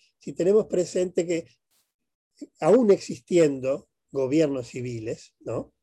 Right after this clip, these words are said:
Aún ya, ya ha creado el Estado, que todavía no es un tema que haya tratado, este, eh, nosotros podríamos castigar a un extranjero, ¿no? ¿Y, y qué es lo que podría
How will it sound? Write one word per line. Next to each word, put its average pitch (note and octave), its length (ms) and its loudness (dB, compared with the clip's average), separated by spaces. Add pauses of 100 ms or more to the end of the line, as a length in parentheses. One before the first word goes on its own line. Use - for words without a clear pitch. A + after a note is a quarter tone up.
(240)
Aún F3 420 2
ya, E3 240 -2
ya E3+ 140 0
ha F#3 80 0
creado E3 380 2
el C#3 80 -2
Estado, B2+ 380 -4
que A#2 120 -8
todavía A2+ 460 -4
no A2 140 -10
es - 160 -14
un B2 140 -8
tema A#2 260 -8
que A2+ 100 -8
haya A#2+ 220 -6
tratado, D3+ 680 -2 (580)
este, C3+ 800 -6 (440)
eh, D3+ 160 -6
nosotros F3 480 0
podríamos F3 640 2
castigar D3 560 -4
a E3 40 0
un E3+ 100 -2
extranjero, C#3+ 720 -2
¿no? C3+ 240 -10 (880)
¿Y, F#3 240 -8
y D#3 40 -10
qué A3 120 2
es B3 120 6
lo G#3+ 120 6
que E3+ 220 -2 (220)
podría E3 640 0